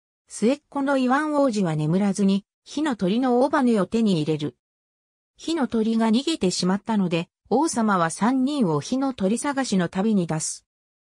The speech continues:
兄二人はイワンを置いて出かけてしまう。イワンは王様に頼んで洗礼を受けて出発する。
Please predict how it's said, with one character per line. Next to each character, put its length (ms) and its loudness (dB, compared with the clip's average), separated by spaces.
兄 260 0
二 280 -6
人 140 0
は 120 2
イ 100 2
ワ 140 2
ン 100 2
を 140 0
置 100 2
い 60 -4
て 140 -2
出 100 -2
か 160 -8
け 120 0
て 120 -4
し 180 -6
ま 160 0
う。 100 -10
イ 140 0
ワ 160 2
ン 60 2
は 160 2
王 140 0
様 260 -2
に 120 -4
頼 300 -2
ん 60 2
で 140 0
洗 380 -2
礼 200 -2
を 140 0
受 180 -2
け 40 -2
て 120 -2
出 220 -6
発 240 -4
す 140 -4
る。 160 -6